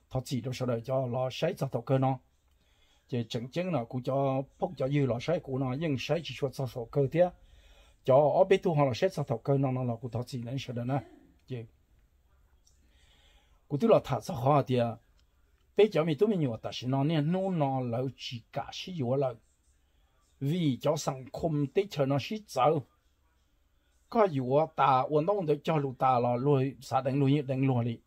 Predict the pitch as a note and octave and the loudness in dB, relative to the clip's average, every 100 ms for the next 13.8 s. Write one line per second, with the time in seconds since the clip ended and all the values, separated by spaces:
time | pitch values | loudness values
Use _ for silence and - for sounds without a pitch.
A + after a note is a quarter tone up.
0 | _ - B2 C#3 D3+ B2 - - C3+ C#3+ | _ -18 -12 -8 -8 -10 -16 -8 -6 -6
1 | C#3+ - A2+ D3+ - B2 A2+ - _ _ | -8 -14 -12 -12 -8 -8 -10 -12 _ _
2 | _ _ _ _ _ _ _ _ _ _ | _ _ _ _ _ _ _ _ _ _
3 | _ _ D3+ E3+ D3+ D3+ - E3+ E3 F#3+ | _ _ -2 0 0 -2 4 4 6 0
4 | - - D#3 D#3 C3+ C#3+ D3 _ _ _ | 0 4 4 4 0 0 -2 _ _ _
5 | _ _ _ _ _ _ _ _ _ _ | _ _ _ _ _ _ _ _ _ _
6 | _ - - A#3 - - B3 B3 A#3 E3+ | _ -8 -2 -2 -2 0 4 4 4 4
7 | D#3+ D#3+ - A3+ D3 D3 D#3 C#3+ D3 F#3 | 2 0 -2 0 0 -2 -2 -2 -2 2
8 | F#3+ G#3 D#3+ D3+ C3 B2+ D3 C#3+ C3+ C#3+ | 4 4 2 -4 -2 -2 0 0 0 0
9 | C3 B2+ B2+ - A3 A3+ A3+ - A3 E3 | 0 -4 -8 -10 2 2 2 0 2 2
10 | - D3 A#2+ - C#3+ C#3+ B2 F#3 G#3+ A#3+ | 0 -4 -4 -4 0 2 2 0 2 2
11 | D#3 A#2+ _ _ _ _ _ _ _ _ | 2 -4 _ _ _ _ _ _ _ _
12 | - E3 E3 D3+ C#3+ D#3 D3+ C#3 F#3+ C#3+ | -2 0 0 2 4 2 0 0 -2 -2
13 | C#3 C#3 D#3+ G3 G3 F#3+ G3 | -2 0 -2 -2 -2 0 -2